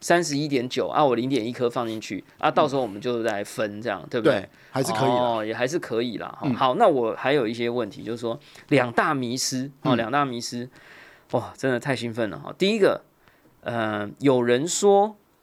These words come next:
Speaker 1: 呃，升级了以后，手续费不会变便宜，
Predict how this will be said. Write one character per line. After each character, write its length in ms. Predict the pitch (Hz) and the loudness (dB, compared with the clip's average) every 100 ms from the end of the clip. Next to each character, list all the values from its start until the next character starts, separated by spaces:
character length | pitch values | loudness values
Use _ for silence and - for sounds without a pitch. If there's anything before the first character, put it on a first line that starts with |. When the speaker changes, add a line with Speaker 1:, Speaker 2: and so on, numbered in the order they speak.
| _ _ - | _ _ -6
Speaker 1:
呃， 240 | 123 113 | -2 -2
升 260 | 104 220 240 | 2 2 2
级 180 | 160 131 | 2 2
了 100 | 120 | 2
以 140 | 92 | -2
后， 360 | - 190 - - _ _ _ | 0 2 2 -2 _ _ _
手 340 | - - 123 101 | -10 -2 0 0
续 260 | - 226 | -2 -2
费 280 | 180 214 170 | 0 2 2
不 220 | - 123 | 0 -2
会 180 | 135 180 | 2 2
变 240 | 143 151 117 | 4 2 0
便 260 | - 98 | -8 -10
宜， 200 | 101 80 | -10 -8